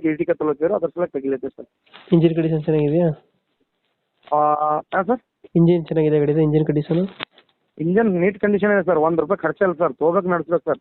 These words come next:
Speaker 1: ಆಯಿಲ್ ಚೇಂಜ್, ಗಿಲ್ ಚೇಂಜ್ ಎಲ್ಲ ಮಾಡ್ಬಿಟ್ಟು ನಾ ಮ್ಯಾಕ್ ಬಿಲ್ ಹಾಕಿದೆ ಸರ್, ಮೂವತ್ತೆಂಟು ಸಾವಿರ ಕೊಟ್ಟು.
Speaker 2: ಹ್ಮ್.
Speaker 1: ಎಲ್ಲ ಟೈರ್ ಶಿಲ್ ಅದ ರೀ, ಟೈರ್ ಬಿ ಪೂರಾ ಶಿಲ್ ಅವ ರೀ. ಟೈರ್ ಹಾಕಿ ಒಂದು ಏಳೆಂಟು ದಿನನೇ ಆಯ್ತು ರೀ. ಟೈರ್ ಶಿಲ್ ಅದ, ಎಲ್ಲ ಶಿಲ್ ಅವ ಅಂತ ಸರ್.
Speaker 2: ಫೀಚರ್ಸ್ ಏನೋ ಗಾಡಿ ಒಳಗಡೆ?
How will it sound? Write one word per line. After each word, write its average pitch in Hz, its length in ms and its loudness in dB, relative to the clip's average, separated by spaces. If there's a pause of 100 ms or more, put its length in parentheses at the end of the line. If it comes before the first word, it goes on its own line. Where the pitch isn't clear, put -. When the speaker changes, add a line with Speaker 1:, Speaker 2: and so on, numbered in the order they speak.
(380)
Speaker 1:
ಆಯಿಲ್ 151 160 0
ಚೇಂಜ್, 180 240 0
ಗಿಲ್ 160 140 0
ಚೇಂಜ್ 180 200 0
ಎಲ್ಲ 160 180 2
ಮಾಡ್ಬಿಟ್ಟು 180 480 0
ನಾ 180 140 -2
ಮ್ಯಾಕ್ 151 300 -2
ಬಿಲ್ 180 140 -2
ಹಾಕಿದೆ 170 280 0
ಸರ್, 160 160 -2
ಮೂವತ್ತೆಂಟು 147 400 -2
ಸಾವಿರ 147 180 -2
ಕೊಟ್ಟು. 135 280 -4
Speaker 2:
ಹ್ಮ್. 170 440 0
Speaker 1:
ಎಲ್ಲ 156 120 2
ಟೈರ್ 175 340 0
ಶಿಲ್ 190 140 2
ಅದ 180 100 2
ರೀ, 165 140 2
ಟೈರ್ 175 260 0
ಬಿ 190 160 0
ಪೂರಾ 185 160 2
ಶಿಲ್ 180 200 0
ಅವ 160 160 2
ರೀ. - 20 -2 (300)
ಟೈರ್ 180 180 2
ಹಾಕಿ 180 200 0 (120)
ಒಂದು 190 140 2
ಏಳೆಂಟು 175 340 2
ದಿನನೇ 165 220 0
ಆಯ್ತು 143 180 -4
ರೀ. 131 100 -10 (520)
ಟೈರ್ 175 240 2
ಶಿಲ್ 180 160 0
ಅದ, 170 80 4
ಎಲ್ಲ 170 240 2
ಶಿಲ್ 170 200 -2
ಅವ 147 120 2
ಅಂತ 139 140 -4
ಸರ್. 127 220 -4 (460)
Speaker 2:
ಫೀಚರ್ಸ್ 180 320 2
ಏನೋ 175 100 4
ಗಾಡಿ 170 180 4
ಒಳಗಡೆ? 170 600 0